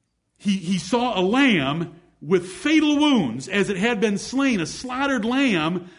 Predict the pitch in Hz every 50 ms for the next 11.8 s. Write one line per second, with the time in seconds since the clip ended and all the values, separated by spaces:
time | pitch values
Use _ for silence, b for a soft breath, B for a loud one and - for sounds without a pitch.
0 | B - 190 190 160 170 208 254 277 285 240 190 - - 202 202 202 196 156 143
1 | 233 233 226 202 185 - - - - - 240 254 254 247 240 233 214 196 175 180
2 | 226 240 226 - 220 196 185 170 175 - 233 247 233 214 185 170 - B B B
3 | B 185 175 156 143 151 233 226 175 165 127 107 - B B B B 156 170 226
4 | 247 247 - - 196 - - - 330 302 - - - 208 185 190 185 185 B B
5 | B - 180 180 160 135 135 220 240 254 262 233 202 - - - 240 226 208 170
6 | 156 160 160 160 B B B B 165 170 - 170 151 202 254 254 190 202 190 214
7 | 247 254 254 - 240 247 202 175 156 139 - - 262 262 233 - - 247 240 220
8 | - - - - 196 190 196 185 196 226 240 240 175 147 226 247 214 - 214 -
9 | - - 214 208 196 147 113 - - - b b b b b 214 208 180 - -
10 | - - 240 262 269 - 202 190 196 247 269 277 269 262 233 208 180 185 180 -
11 | 220 220 247 233 202 175 156 185 285 294 247 190 185 196 185 -